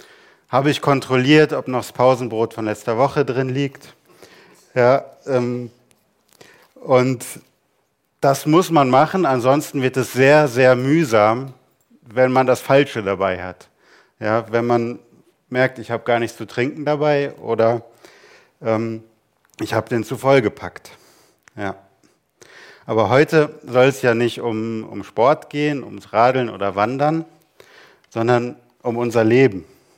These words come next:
Und, ähm, dieses Thema mit dem Gepäck, habe ich jetzt richtig rumgeklickt? Ah ja,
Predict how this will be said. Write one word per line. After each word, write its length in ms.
Und, 640
ähm, 360
dieses 320
Thema 380
mit 180
dem 140
Gepäck, 540
habe 80
ich 100
jetzt 220
richtig 340
rumgeklickt? 540
Ah 80
ja, 160